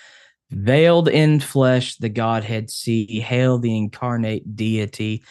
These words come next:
Pleased with us in flesh to dwell, Jesus our Emmanuel.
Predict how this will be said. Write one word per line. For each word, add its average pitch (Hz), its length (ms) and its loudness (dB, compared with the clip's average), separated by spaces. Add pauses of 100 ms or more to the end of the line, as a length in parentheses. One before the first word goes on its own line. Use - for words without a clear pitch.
(460)
Pleased 202 760 4
with 156 380 4
us 135 420 4
in 117 160 2
flesh 131 560 -4 (280)
to 135 120 -4
dwell, 104 640 0 (420)
Jesus 113 800 2 (560)
our 113 280 0
Emmanuel. 98 1000 -4